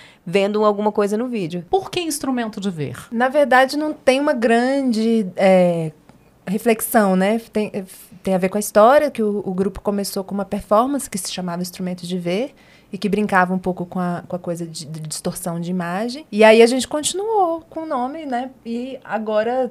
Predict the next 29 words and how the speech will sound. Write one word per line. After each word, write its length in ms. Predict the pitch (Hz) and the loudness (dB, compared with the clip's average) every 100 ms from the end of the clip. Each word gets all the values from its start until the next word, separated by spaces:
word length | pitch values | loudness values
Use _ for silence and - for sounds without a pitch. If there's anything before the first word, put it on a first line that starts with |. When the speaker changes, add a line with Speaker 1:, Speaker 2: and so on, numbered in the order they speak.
| - | -2
Speaker 3:
claro 240 | 233 214 233 | 2 2 2
que 80 | |
depois 320 | 208 220 226 208 | -2 0 0 2
de 80 | |
anos, 180 | 202 214 | 0 0
a 20 | |
gente 200 | 226 240 | -2 -4
pode 180 | - 226 | -2 -2
sempre 200 | 247 240 | -2 -4
fazer 180 | 269 262 | -6 -8
sentidos, 560 | 269 277 - 233 196 208 | -8 -8 -6 -6 -4 -2
né? 200 | 202 220 | -2 -2
Em 80 | |
cima 220 | 214 214 208 | -4 -6 -4
do 100 | 220 | -4
nome. 320 | 196 185 185 | -2 -4 0
Mas 200 | 196 202 | 2 6
a 60 | 220 | 6
gente 300 | 233 233 262 | 4 0 2
teve 360 | 254 233 233 | 8 8 8
essa, 960 | 262 254 - 254 233 214 196 175 170 175 - _ - | 6 4 2 4 6 4 2 -2 -4 -8 -12 _ -6
essa 180 | 180 202 | -4 0
sacada, 540 | 220 214 226 208 196 | -2 2 4 4 4
né? 160 | 202 214 | 0 -2
De 120 | - | -2
colocar 380 | 196 196 208 190 | -2 -2 -2 -2
o 40 | |
s-, 200 | 185 - - | -2 -10 -8
o, 300 | 185 175 | -8 -8